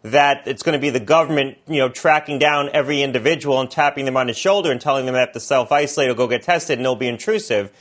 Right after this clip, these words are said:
So people see it as an intrusion into individual liberty. And so there's a lot of pushback in certain states, including Texas, where there's an organized effort against the public health interventions of track and trace. But it's not just, tracking and tracing isn't just to find individuals.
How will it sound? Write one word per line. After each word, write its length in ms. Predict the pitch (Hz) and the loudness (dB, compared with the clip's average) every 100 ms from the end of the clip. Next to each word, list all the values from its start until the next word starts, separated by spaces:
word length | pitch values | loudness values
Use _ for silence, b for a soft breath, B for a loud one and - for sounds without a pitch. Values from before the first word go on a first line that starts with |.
| b b | b b
So 160 | 170 | 0
people 260 | 190 196 170 | 0 0 0
see 160 | 185 | 2
it 60 | 180 | 2
as 160 | 151 139 | 2 2
an 40 | |
intrusion 520 | 131 - 175 156 151 | -2 0 0 2 0
into 280 | 131 139 123 | 0 0 0
individual 520 | 147 131 139 131 117 | -2 -2 0 0 2
liberty. 340 | 143 160 120 110 | 2 2 0 0
And 100 | 110 | 0
so 100 | 151 | -2
there's 120 | 127 | 2
a 40 | |
lot 160 | 190 226 | 2 2
of 80 | - | 0
pushback 420 | 208 - 160 139 | -4 2 0 0
in 80 | 117 | -4
certain 260 | 131 123 | -4 -4
states, 340 | 123 127 123 - b b | -2 -2 -4 -10 b b
including 400 | 147 - 226 190 | -6 0 0 0
Texas, 460 | - 190 190 139 139 | 2 0 0 -6 -2
where 100 | 139 | 0
there's 200 | 131 127 | 0 0
an 60 | |
organized 520 | 147 160 156 170 - | 0 0 0 0 2
effort 240 | 151 156 135 | 0 0 -4
against 560 | 107 143 151 156 - b b b - | -2 0 0 -2 -12 b b b -6
the 80 | |
public 300 | 120 165 147 | 0 0 0
health 200 | 160 147 | 0 0
interventions 640 | 147 117 147 175 156 127 117 | 0 0 0 0 -4 -4 -2
of 140 | 117 | -2
track 280 | - 143 - | 0 0 0
and 80 | 120 | -4
trace. 280 | 196 180 | -4 -2
But 160 | - 139 | -2 -2
it's 160 | 135 233 | -2 -2
not 200 | 262 - | -2 0
just, 300 | 226 - - | -2 -2 -2
tracking 400 | 233 262 254 202 | 0 0 -2 -4
and 80 | |
tracing 400 | 160 196 180 165 | 0 -2 -2 -2
isn't 200 | 170 180 | -4 -4
just 180 | 165 160 | -4 -6
to 80 | 147 | -6
find 320 | - 160 151 | 0 0 2
individuals. 760 | 139 117 139 151 123 104 104 | -2 0 0 -2 0 0 -2